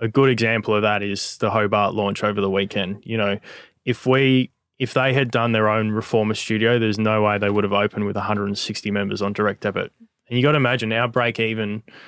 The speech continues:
for a business is, like, seventy members. So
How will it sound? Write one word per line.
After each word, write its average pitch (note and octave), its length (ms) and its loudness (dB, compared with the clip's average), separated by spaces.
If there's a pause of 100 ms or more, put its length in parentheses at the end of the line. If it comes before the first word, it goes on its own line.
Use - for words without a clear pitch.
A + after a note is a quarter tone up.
for - 180 -4
a G#2 40 -4
business A#2 440 0
is, A2 120 -8
like, G#2 180 -2
seventy A2 400 -2
members. G2+ 400 -8 (520)
So A2 420 2